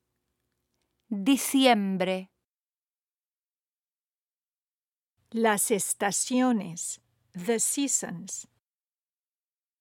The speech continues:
Speaker 1: El invierno. La primavera.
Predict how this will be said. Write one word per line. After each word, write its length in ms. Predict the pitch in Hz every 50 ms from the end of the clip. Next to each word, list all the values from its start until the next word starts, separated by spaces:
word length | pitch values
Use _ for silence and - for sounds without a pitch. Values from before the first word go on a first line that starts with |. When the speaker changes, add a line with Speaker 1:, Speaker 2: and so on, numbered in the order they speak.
| _ _ _ _ _ _ _
Speaker 1:
El 220 | 220 240 240 240
invierno. 1000 | 247 233 226 220 214 190 240 269 277 277 262 208 190 190 180 175 170 170 170 160 - _ _ _ _ _ _ _ _ _ _ _ _ _ _ _ _ _ _ _ _ _ _ _ _ _ _ _ _ _ _ _ _ _ _ _ _ _ _ _ _ _ _ _ _ _ _
La 280 | 247 254 262 262 254
primavera. 1000 | - 269 269 254 240 240 240 220 277 285 285 262 220 202 185 180 185 180 180